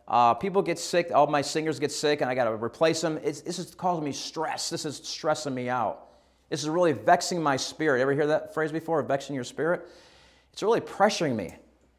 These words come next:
And this, this is what my conclusion is in all these things that I have.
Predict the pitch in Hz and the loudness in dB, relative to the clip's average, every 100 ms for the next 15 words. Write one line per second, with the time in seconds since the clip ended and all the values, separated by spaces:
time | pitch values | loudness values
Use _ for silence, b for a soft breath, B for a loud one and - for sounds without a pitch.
0 | _ _ 151 175 196 - 208 233 196 185 | _ _ -2 -2 0 0 -2 -2 6 6
1 | 160 165 165 139 202 208 156 139 147 170 | 8 2 0 -2 -2 0 -2 0 4 4
2 | 175 190 175 165 175 180 101 | 2 -2 2 4 6 4 2